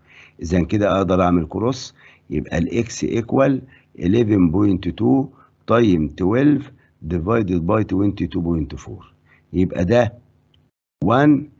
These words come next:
ده كام؟ ده تو، يبقى تويلف أوفر تو يعني إيكوال سكس، يبقى الإجابة عندي رقم كام؟ رقم بي، برضه بروبلم كويسة. بي. يبقى انتهينا من الليسون بتاعنا النهارده، اتكلمنا فيه عن الاكشوال ييلد والثيوريتيكال ييلد.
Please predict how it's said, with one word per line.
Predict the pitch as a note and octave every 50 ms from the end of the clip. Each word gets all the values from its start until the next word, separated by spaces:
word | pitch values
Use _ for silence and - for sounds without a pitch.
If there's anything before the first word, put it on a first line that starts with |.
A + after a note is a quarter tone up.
| _ _ _ _
ده | - D#2+ F#2+ G2+
كام؟ | G2 - A2 G#2 G#2 G2 F2+ D#2 - B1
ده | A#1+ E2 -
تو، | D#2 - A2+ B2 C3+ C#3+ C#3 - -
يبقى | E2+ F2+ F2+ - - E2+
تويلف | - F#2+ G#2 B2 B2+ A#2 F#2+ D#2+
أوفر | D#2+ B1+ E2+ E2 F#2 F2
تو | D2+ D2 - A#2 A#2+ A#2+
يعني | A#2+ G#2+ G2+ F#2 -
إيكوال | E2 G2 - - F2+ D#2 D2+
سكس، | D2 - - A#2+ B2 B2+ - - - - - - - _ _ _
يبقى | F2+ F2 D#2+ D#2
الإجابة | D#2 E2+ F2+ F#2+ F#2 F2
عندي | D#2 F2 F2+ D#2+ E2+
رقم | E2+ E2 - D2+ C#2+ C#2+
كام؟ | C#2 - E2+ E2+ E2 E2
رقم | D#2 D#2 - D2+ C#2+ C#2 B1+
بي، | - A1 G#1 -
برضه | - E2 F#2 G2 F2+ E2+ E2
بروبلم | C#2+ D2+ D#2 D#2 D2+ D#2+ D#2+ D2
كويسة. | C#2 - - - - - - - _ _ _ _ _ _ _ _ _ _ _ _ _ _ _ _ _ _ _ _ -
بي. | B1 B1 - - - - _ _ _ _ _ _ _ _ _ _ _ _ _ _ _ _ _ _ _ _ _ _ _ _ _ _ _ _ _ _ _ _ _ _ _ _ -
يبقى | F#2 E2 - - - D#2+
انتهينا | E2 D2+ - F2 G2 A2 A2
من | G2+ F#2+ F2 E2+ E2 E2 D#2+ D#2
الليسون | - - A#1+ D2+ D#2 D#2 D#2+ E2+ G2 F#2+ - G2 F2+
بتاعنا | D#2 - G2 F#2+ F2+
النهارده، | E2+ D#2 E2 F#2 G#2 G#2 A2 B2 A#2+
اتكلمنا | - - - - F#2 F#2 F#2 F#2+ G2 F2
فيه | D2+ - G#2
عن | F2+ F2 E2+
الاكشوال | D#2 - - F#2+ G#2 - - E2+ D2+ D#2+
ييلد | E2+ F2 F2 E2+ F2
والثيوريتيكال | D#2+ D#2 - D#2+ D#2+ F#2 F2+ - - D#2+ D2+
ييلد. | D#2+ G2+ A#2+ C3 B2+